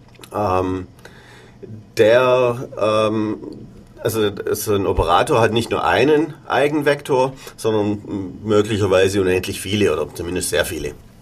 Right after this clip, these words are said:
Und, ähm, die bilden typischerweise ein sogenanntes vollständiges System. Das heißt, man kann jede mögliche Wellenfunktion darstellen als eine gewichtete Summe von diesen Eigenfunktionen.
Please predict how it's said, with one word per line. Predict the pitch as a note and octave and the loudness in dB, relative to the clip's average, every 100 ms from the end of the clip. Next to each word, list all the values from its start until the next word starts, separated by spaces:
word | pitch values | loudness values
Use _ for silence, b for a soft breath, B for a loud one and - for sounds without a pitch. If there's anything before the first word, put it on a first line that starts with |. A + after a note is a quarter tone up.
| B B B B B B B - - | B B B B B B B -20 -14
Und, | - G2 G2 G2+ G2 G2+ G2+ G2+ - - - - - - - - - - | -4 0 2 2 0 -2 -4 -6 -12 -14 -20 -20 -20 -20 -20 -20 -20 -6
ähm, | G#2+ G#2+ A2 G#2+ | -2 0 -2 -4
die | C3 | -6
bilden | D3 D3 C#3+ C#3 | -2 -2 0 -2
typischerweise | - F#3+ F#3 E3 G#2 F#2+ A#2 B2+ C3 | -2 -2 0 0 2 2 2 0 0
ein | - A2+ | 0 -4
sogenanntes | A2 G#2 G#2 G2+ G2 | -2 -2 0 -2 -4
vollständiges | - F#2 G#2 - G2 G2 G2 F#2+ | 0 2 2 0 -2 -2 -2 -4
System. | F#2+ - F2+ F#2+ D#2+ | -6 -4 0 0 0
Das | D2 D2 | -8 -8
heißt, | D#2+ G2 - | -6 -6 -6
man | C#3 | -8
kann | A#2 G#2+ A#2 B B B B | -4 -4 -6 B B B B
jede | G2+ A#2 C#3+ | -2 2 2
mögliche | B2 A2 C#3+ D3 C3+ B2 A2 G#2+ F2 | 4 4 4 2 0 2 4 2 0
Wellenfunktion | F2 E2+ A2 C3+ C#3+ - D#3 D3 | 0 0 -2 -4 -6 -2 0 0
darstellen | A#2+ D#3+ B2 - D3+ F#3+ A3 B B B | 0 0 0 -2 -2 -2 -6 B B B
als | - A2 - | -2 -2 0
eine | G#2 F2+ - - | 0 0 -4 -8
gewichtete | G2+ G2 F#2 A#2+ F#2 | -4 -2 -4 -4 -4
Summe | F2+ G#2+ A#2+ E3+ | -2 0 0 0
von | E3+ - A2+ B2 | 0 2 2 0
diesen | C3 D3+ | -4 -2
Eigenfunktionen. | E2+ F2 G#2+ A2+ G2+ F#2 - C#2 C#2 C#2+ | 2 2 2 2 0 -2 -4 -4 -6 -8